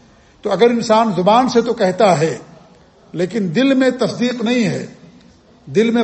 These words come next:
پکا ایمان اور سچا ایمان نہیں ہے، تو اس صورت میں ظاہری طور پر تو مسلمان تو ہوگا، لیکن اس کا دنیا کے اعتبار سے، لیکن آخرت کے اعتبار سے سب سے زیادہ سزا ایسے لوگوں کو دی جائے گی۔ جو کھلے کافر ہیں، ان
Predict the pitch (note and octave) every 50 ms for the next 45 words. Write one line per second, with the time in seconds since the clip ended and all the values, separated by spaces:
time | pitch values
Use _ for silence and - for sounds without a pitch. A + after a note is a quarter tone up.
0 | A#3 - G3 - - - A3+ A3 G#3+ G3 F#3+ F#3+ G3+ A3 A3+ A3 A3 - - F#3
1 | F3+ - A3+ G#3+ G3+ G3+ G3 G3+ G#3 G#3 G3 F#3 G#3 A3+ A3+ G#3 F3 D3 B2+ -
2 | - - - - - - - - - - F#3 F#3 G3+ A3 - - F#3+ F#3+ G3+ A3
3 | G#3+ G#3+ G#3 A3 B3 C#4 C#4 C4+ - - - - D3 C3 F3 F3 F3 G3+ B3 C4+
4 | - - A3+ G3+ F#3 G#3 G#3+ G3+ G3+ G#3+ F3+ F3+ E3+ F#3 F3 F3 F#3 F#3 F#3 F3
5 | - D3+ C3+ D3 D#3+ D#3+ G#3 A3+ A#3+ A#3 - - - - - - - - F3+ F#3
6 | G3 - G#3+ G3 G3 G3 - - - G#3 G3 A3 B3 B3 - - - - - F#3+
7 | E3 C#3+ E3+ E3+ G3 G#3 G3+ G3+ A3+ G#3 A3+ G3+ G#3 G#3 G#3+ G#3 - A#3 B3 C4+
8 | A#3+ - - - - - F3 F#3 F3 G#3 G3+ G#3 - G#3+ G#3 G#3 G3 B3 C4 B3+
9 | - B3 G#3+ G3+ G3+ F#3 F3 F3 E3+ D3+ - G#3 A3+ C#4+ C4 - - - - -
10 | _ - - G3 F#3 - - - F#3+ E3+ D#3 E3+ E3 E3+ E3 G#3+ A#3 A#3+ A#3+ A#3+
11 | A#3+ A#3+ - - - F#3 F3+ F3+ G#3+ A3 - F3 E3+ E3 - F#3+ F#3+ E3+ E3+ E3
12 | D#3+ D#3 F3+ F3+ F3+ A#3 F3+ D3+ D#3+ C#3+ C3 A#2+ A2+ A2+ A2 G#2+ A2 G#2 - -
13 | _ _ _ _ _ _ _ _ _ _ _ _ _ - F#3 F#3 F3+ - G#3+ B3
14 | C4 C4 C4 A#3+ A3 G3+ - G3+ F#3+ F3 F3 G3+ B3 A#3 G3+